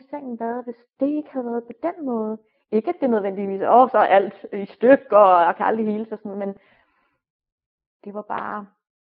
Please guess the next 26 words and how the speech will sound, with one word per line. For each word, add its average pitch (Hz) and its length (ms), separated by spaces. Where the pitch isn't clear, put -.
jeg, 196 80
sådan, 202 160
jeg 190 100
værdsætter 190 380
virkelig 247 460
den, 180 180
sådan, 185 300
hun 202 220
skal - 260
herop. - 600
Og 185 220
det 190 140
bliver 190 140
bare, - 220
det 196 180
fortsætter 180 560
vi 156 120
med, 160 320
mig 170 300
og - 80
Sol, 165 240
igen 180 260
og 190 100
igen, 185 340
ikke? 294 180
Øhm. 196 600